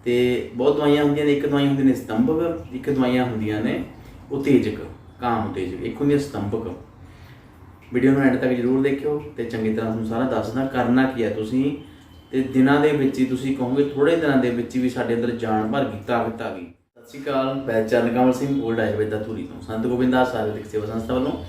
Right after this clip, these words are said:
ਅੱਜ ਇੱਕ ਹੋਰ ਵੀਡੀਓ ਲੈ ਕੇ ਤੁਹਾਡੀ ਸੇਵਾ 'ਚ ਹਾਜ਼ਰ ਹੋਏ ਹਾਂ। ਤੇ ਨੌਜਵਾਨ ਹੈਰਾਨ ਹੋ ਜਾਣਗੇ, ਆਹ ਨੁਸਖਾ ਵਰਤ ਕੇ ਅਫੀਮ ਦੀ ਲੋੜ ਨਹੀਂ ਪੈਣੀ, ਕੋਈ ਬੈਗਰਾ ਦੀ ਲੋੜ ਨਹੀਂ ਪੈਣੀ, ਕੋਈ ਵੀ ਨਸ਼ੇ ਵਾਲੀ ਚੀਜ਼ ਖਾਣ ਦੀ ਲੋੜ ਨਹੀਂ ਪੈਣੀ। ਤੁਹਾਡੇ ਅੰਦਰ ਇੰਨੀ ਤਾਕਤ ਭਰ ਜੂਗੀ, ਇੰਨਾ ਜ਼ਿਆਦਾ ਸਟੈਮਿਨਾ ਬਣ ਜੂ ਤੁਹਾਡਾ,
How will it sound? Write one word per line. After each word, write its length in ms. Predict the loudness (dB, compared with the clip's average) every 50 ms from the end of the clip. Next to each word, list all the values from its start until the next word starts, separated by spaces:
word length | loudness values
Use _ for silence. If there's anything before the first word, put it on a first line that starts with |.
| -14 -16 -18 -18 -14 -10 -8
ਅੱਜ 120 | -4 -4 -4
ਇੱਕ 140 | -2 0
ਹੋਰ 100 | 0 0
ਵੀਡੀਓ 200 | 0 2 2 2
ਲੈ 100 | 2 2
ਕੇ 100 | 0 0
ਤੁਹਾਡੀ 220 | -2 -2 -2 -4 -4
ਸੇਵਾ 260 | -4 -4 -4 -4 -4
'ਚ 140 | -6 -6 -6
ਹਾਜ਼ਰ 180 | -6 -4 -2
ਹੋਏ 200 | -2 0 0 2
ਹਾਂ। 200 | 2 2 2 0 -2 -6 -10 -14 -16 -18 -18 -18 -18 -18 -18 -2 2
ਤੇ 100 | 4 6
ਨੌਜਵਾਨ 560 | 6 6 6 4 4 4 4 4 2 2 2
ਹੈਰਾਨ 300 | 0 2 2 2 2 2
ਹੋ 100 | 2 2
ਜਾਣਗੇ, 360 | 0 0 0 0 0 0 0
ਆਹ 180 | 2 2 4 4
ਨੁਸਖਾ 320 | 2 2 0 -2 -4 -4
ਵਰਤ 300 | -2 0 -2 -2 -2 -4
ਕੇ 360 | -4 -2 -2 -2 -2 -2 -6 -12 -16 -20 -20 -14 -10 -10
ਅਫੀਮ 320 | -6 0 2 2 4 4 6
ਦੀ 100 | 6 6
ਲੋੜ 260 | 6 6 4 4 4
ਨਹੀਂ 140 | 4 4 4
ਪੈਣੀ, 240 | 2 2 2 2
ਕੋਈ 180 | 2 2 2 2
ਬੈਗਰਾ 400 | 4 2 2 2 2 2 2 2
ਦੀ 80 | 2 2
ਲੋੜ 220 | 2 2 0 0
ਨਹੀਂ 140 | 0 -2 -2
ਪੈਣੀ, 240 | -2 -2 -2 -4 -2
ਕੋਈ 240 | -2 0 0 2
ਵੀ 100 | 2 4
ਨਸ਼ੇ 220 | 2 2 2 0 0
ਵਾਲੀ 200 | 0 0 0 0
ਚੀਜ਼ 260 | -2 -4 -6 -6 -4
ਖਾਣ 200 | -4 -4 -2 -2
ਦੀ 60 | -2
ਲੋੜ 220 | -2 -2 -2 0 -2
ਨਹੀਂ 160 | -2 -2 0
ਪੈਣੀ। 400 | 0 2 2 2 0 0 -4 -8 -14 -20 -20 -20 -10 -4
ਤੁਹਾਡੇ 240 | -4 0 2 2 4
ਅੰਦਰ 160 | 4 4 4
ਇੰਨੀ 160 | 6 4 4
ਤਾਕਤ 420 | 2 2 2 2 2 0 -2 -4
ਭਰ 220 | -4 -2 0 0 0
ਜੂਗੀ, 320 | 0 -2 -2 -2 -2 -2
ਇੰਨਾ 180 | -2 0 0 0
ਜ਼ਿਆਦਾ 220 | 0 0 0 -2
ਸਟੈਮਿਨਾ 420 | -2 -2 -4 -2 0 0 0 2 2
ਬਣ 200 | 2 0 0 0
ਜੂ 100 | 0 -2
ਤੁਹਾਡਾ, 540 | -2 -2 -2 0 0 0 0 -2 -4 -10